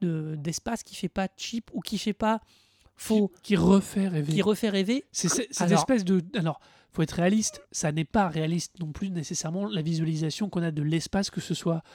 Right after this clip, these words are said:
Speaker 2: euh, dans Gravity, dans Lost, dans Seul sur Mars, ou même dans, euh, dans, dans Interstellar qui nous intéresse là.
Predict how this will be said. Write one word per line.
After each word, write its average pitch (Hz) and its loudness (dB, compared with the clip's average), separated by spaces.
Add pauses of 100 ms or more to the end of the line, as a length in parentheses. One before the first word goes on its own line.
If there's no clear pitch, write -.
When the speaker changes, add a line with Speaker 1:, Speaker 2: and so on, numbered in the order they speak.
(440)
Speaker 2:
euh, 156 -2 (380)
dans 160 2
Gravity, 160 0 (200)
dans 151 -2
Lost, 160 2
dans 151 0 (260)
Seul 160 0
sur - -2 (260)
Mars, 185 0 (180)
ou 226 0
même 180 -2
dans, 180 2 (440)
euh, 147 0
dans, 151 -2
dans 151 -2
Interstellar 156 -4
qui - -8
nous 156 0
intéresse 143 -6
là. 220 0